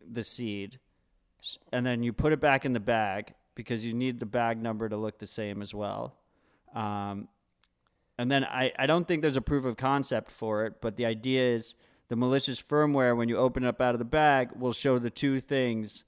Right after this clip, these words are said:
uh, that you would expect to see if it wasn't intercepted, which is the terms and conditions and the bag number, and then it'll, you know, and then you set it up. Then you enter a pin and you generate a seed and stuff like that. And I guess the i-, the idea is,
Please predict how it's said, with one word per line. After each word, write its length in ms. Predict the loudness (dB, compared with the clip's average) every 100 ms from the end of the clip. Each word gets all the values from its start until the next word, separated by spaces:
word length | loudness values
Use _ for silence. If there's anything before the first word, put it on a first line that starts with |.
| _ _ _ _ _ _ _ _
uh, 440 | 0 2 2 0 -4 _ _ _
that 280 | 4 4 4
you 160 | 0
would 120 | 2 0
expect 380 | 0 2 2 2
to 60 |
see 200 | -2 -2
if 100 | 0
it 60 | 0
wasn't 400 | 2 2 2 -4
intercepted, 680 | -4 -6 -4 -4 -6 -10
which 220 | -8 -6 -4
is 340 | -4 -6 -10 _ _
the 80 | -10
terms 340 | 0 2 4 0
and 120 | -2
conditions 640 | 0 -2 -2 -2 -2 -4 -6
and 200 | -2 -2
the 60 | 0
bag 300 | 0 0 -2
number, 340 | -6 -4 -6
and 260 | -4 -4 -4
then 160 | -2
it'll, 260 | -2 -4 -6 -8
you 160 | -4
know, 160 | -4 -4
and 100 | -4
then 100 | -4
you 100 | -4
set 260 | -2 -2 0
it 80 |
up. 180 | -2 -4
Then 140 | -6 -6
you 100 | -6
enter 220 | -4 -6
a 60 |
pin 420 | -4 -2 -2 -2 -4
and 100 | -4
you 80 |
generate 460 | -4 -4 -4 -6 -6
a 40 |
seed 320 | -10 -8 -8 -10
and 140 | -14
stuff 160 | -14 -12
like 200 | -12 -12
that. 180 | -16 -16 _ _ _ -20 _ _ -4
And 100 | -2
I 60 |
guess 160 | 0 2
the 100 | 4
i-, 100 | 2 2
the 180 | 2
idea 460 | 2 2 2 4 6
is, 420 | 4 2 2 -4